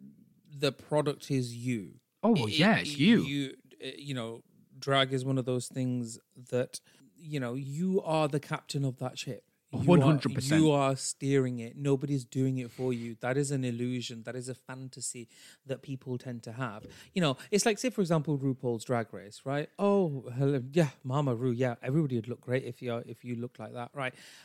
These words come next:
Speaker 1: I can tell you a few things for certain. The first is, um, the producers of RuPaul's Drag Race are the, are the same people that she worked with, uh, about twenty-five years ago when she wanted to take her career seriously, and then they started creating,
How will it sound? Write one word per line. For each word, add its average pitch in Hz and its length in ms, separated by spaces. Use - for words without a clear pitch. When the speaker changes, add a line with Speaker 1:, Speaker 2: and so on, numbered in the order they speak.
Speaker 1:
I 180 140
can 190 140
tell 165 220
you 143 180
a 143 40
few 139 160
things 117 240
for 127 120
certain. 123 360
The 143 80
first 175 380
is, 143 240
um, 120 520
the 139 120
producers 147 460
of 131 100
RuPaul's 123 420
Drag 110 200
Race 113 240
are 117 40
the, 110 120
are 127 100
the 123 120
same 143 220
people 123 300
that 120 220
she - 320
worked 123 480
with, 117 260
uh, 117 100
about 120 240
twenty-five 139 380
years 139 200
ago 160 240
when 131 160
she 139 120
wanted 127 260
to 120 100
take 120 200
her 117 100
career 117 300
seriously, 117 500
and 117 100
then 117 140
they 117 80
started 117 420
creating, 117 460